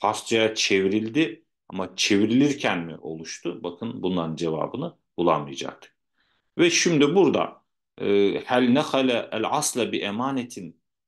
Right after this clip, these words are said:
e, cümlesiyle başlayan arkadaşlar cümlemiz, e, benim anladığım kadarıyla,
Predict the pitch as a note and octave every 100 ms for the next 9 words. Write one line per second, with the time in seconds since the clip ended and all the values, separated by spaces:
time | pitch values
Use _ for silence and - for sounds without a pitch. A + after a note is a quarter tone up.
0 | _ F2 E2 D#2+ G2 G2+ G2+ - A#2 F#2
1 | F2 F2 - - - G#2+ F#2+ - D2+ -
2 | - - - G#2 A2+ E2+ E2 C3 C3 -
3 | _ _ _ _ - E2+ E2+ E2 F#2 G2+
4 | G2 G2+ A2+ C3+ A#2 G2 F2 D#2+ D#2+ E2+
5 | E2 F#2 C3 G#2+ G2 -